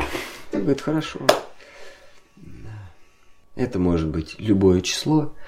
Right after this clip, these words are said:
а это может быть и вообще бессмысленно складывать дважды два.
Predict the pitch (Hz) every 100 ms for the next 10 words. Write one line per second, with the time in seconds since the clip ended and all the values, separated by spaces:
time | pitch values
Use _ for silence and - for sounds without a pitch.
0 | - - - - - - - 104 87 87
1 | 147 135 117 123 123 135 - 107 107 127
2 | - 160 139 95 113 - 139 135 104 -
3 | 82 82 71 - - 95 123 123 95 85
4 | 87 82 - 95 95 62